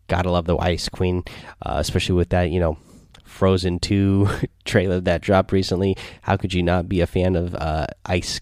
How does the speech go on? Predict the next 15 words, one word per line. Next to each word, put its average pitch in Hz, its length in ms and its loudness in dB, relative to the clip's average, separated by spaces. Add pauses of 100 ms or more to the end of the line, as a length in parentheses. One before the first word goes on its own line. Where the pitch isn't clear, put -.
Queen, 87 420 2 (320)
uh, 73 200 0 (100)
themed 85 320 0
thing? 92 400 0 (500)
For - 140 -4
sure. 92 520 2 (100)
Uh, 87 400 2 (160)
in 113 180 4
the 98 100 2
daily 101 480 0
section, - 560 0
you 95 120 2
have 95 120 2
the 90 100 2
reanimated, 92 880 0